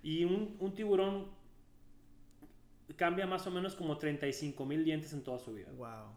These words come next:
Speaker 1: Imagínate. Pero bueno, me acuerdo, estaba viendo, estaba viendo Discovery Channel y me puse a pensar so-, sobre ese tema. Y, me, y, y estaba pensando sobre, sobre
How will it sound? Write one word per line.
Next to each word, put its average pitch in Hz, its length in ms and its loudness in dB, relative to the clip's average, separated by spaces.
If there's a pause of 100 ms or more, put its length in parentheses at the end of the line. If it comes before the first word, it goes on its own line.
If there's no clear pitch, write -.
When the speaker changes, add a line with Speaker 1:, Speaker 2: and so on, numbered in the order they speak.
(120)
Speaker 1:
Imagínate. 113 460 -16 (760)
Pero 151 140 4
bueno, 170 180 8
me 160 80 6
acuerdo, 196 400 2
estaba 214 240 2
viendo, 226 320 2
estaba 185 240 2
viendo 202 220 0
Discovery 185 340 0
Channel 156 240 -2
y 147 40 0
me 139 60 -4
puse - 200 -10
a 156 40 -10
pensar 139 280 -4
so-, 135 200 -4
sobre 127 220 -8
ese 147 100 -6
tema. 208 320 -4 (300)
Y, 185 120 2
me, 196 120 2
y, 196 300 -2
y 190 260 2
estaba 214 340 2
pensando 240 380 -2
sobre, 214 340 -2
sobre 180 640 0